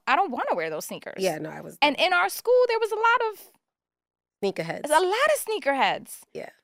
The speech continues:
Speaker 1: But you weren't going with that. You were going with you. You were going with what felt good to you, with what made you feel good.
Speaker 2: Yeah.
Speaker 1: And you didn't care.
Speaker 2: But it's also, like, you can also outgrow an older version of yourself.
Speaker 1: Absolutely.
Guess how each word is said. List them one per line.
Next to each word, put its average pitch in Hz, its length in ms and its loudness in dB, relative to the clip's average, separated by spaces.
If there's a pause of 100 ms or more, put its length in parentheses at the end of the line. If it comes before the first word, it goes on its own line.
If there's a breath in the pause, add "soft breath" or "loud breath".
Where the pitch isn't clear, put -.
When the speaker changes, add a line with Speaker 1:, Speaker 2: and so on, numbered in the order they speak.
(160)
Speaker 1:
But 247 200 -4
you 311 80 -4
weren't 302 340 -4
going 285 340 -4
with 208 140 -8
that. 185 240 -8
You 247 100 -4
were 269 100 0
going 254 360 -4
with 214 220 -8
you. 185 360 -10
You 190 180 -8
were 226 100 -4
going 247 240 -4
with 220 160 -6
what - 180 -4
felt 190 300 -6
good 214 200 -4
to - 140 -12
you, 165 120 -8
with 185 180 -14
what 214 180 -4
made 214 220 -6
you 220 220 -10
feel 147 260 -10
good. - 240 -16 (260)
Speaker 2:
Yeah. 185 280 -6
Speaker 1:
And 233 140 -4
you 254 80 -6
didn't 349 240 -6
care. 523 680 -4 (380)
Speaker 2:
But 269 80 2
it's 302 140 -4
also, 311 280 0
like, 233 360 -4 (760)
you 240 140 -4
can 294 140 -4
also 226 400 0 (100)
outgrow 180 960 0 (140)
an 170 220 -6
older 175 360 -4
version 156 540 -8
of 170 180 -6
yourself. 156 460 -6
Speaker 1:
Absolutely. 175 760 -10